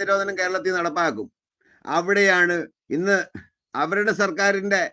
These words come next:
ഉപസ്ഥാപനമായ ബേവ്കോ പറയുന്നു ഞങ്ങൾ കേരളത്തിൽ മുഴുവൻ ഓൺലൈനായിട്ട് ഇനി ചാരായം വിൽക്കാൻ പോവുകയാണെന്ന്. ഈ ഓൺലൈൻ ചാരായം വിൽക്കുന്ന സമയത്ത് നമ്മൾ ശ്രദ്ധിക്കേണ്ടത് നമ്മുടെ നാട്ടിൽ അത്യാവശ്യം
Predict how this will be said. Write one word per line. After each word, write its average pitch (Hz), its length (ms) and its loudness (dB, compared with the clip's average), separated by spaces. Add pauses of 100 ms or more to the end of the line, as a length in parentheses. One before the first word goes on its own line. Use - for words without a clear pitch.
(300)
ഉപസ്ഥാപനമായ 190 680 2 (120)
ബേവ്കോ 196 320 0 (100)
പറയുന്നു 185 380 -2 (340)
ഞങ്ങൾ 190 220 4 (540)
കേരളത്തിൽ 196 460 2 (100)
മുഴുവൻ 190 260 0 (260)
ഓൺലൈനായിട്ട് 196 800 0 (220)
ഇനി 165 120 0 (140)
ചാരായം 175 320 0
വിൽക്കാൻ 160 260 0
പോവുകയാണെന്ന്. 113 400 -2 (580)
ഈ 180 80 2 (140)
ഓൺലൈൻ 226 360 2
ചാരായം 240 340 6
വിൽക്കുന്ന 226 340 0
സമയത്ത് 214 400 2 (600)
നമ്മൾ 202 160 0 (100)
ശ്രദ്ധിക്കേണ്ടത് 214 600 0
നമ്മുടെ 202 280 -2
നാട്ടിൽ 202 260 0 (160)
അത്യാവശ്യം 190 540 2